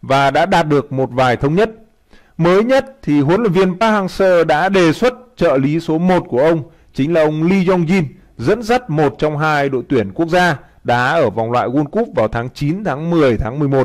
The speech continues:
tới, hoặc là đội U hai hai Việt Nam đá sea Games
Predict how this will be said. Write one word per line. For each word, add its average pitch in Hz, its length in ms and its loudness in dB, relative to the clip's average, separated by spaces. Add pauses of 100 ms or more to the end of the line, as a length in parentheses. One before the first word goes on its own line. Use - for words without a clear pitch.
tới, 139 260 2 (300)
hoặc 160 300 -2
là 135 160 2
đội 135 220 0
U 160 160 0
hai 156 140 0
hai 156 200 0
Việt 120 140 -4
Nam 143 240 0 (260)
đá 123 240 0
sea 175 240 -4
Games 175 260 2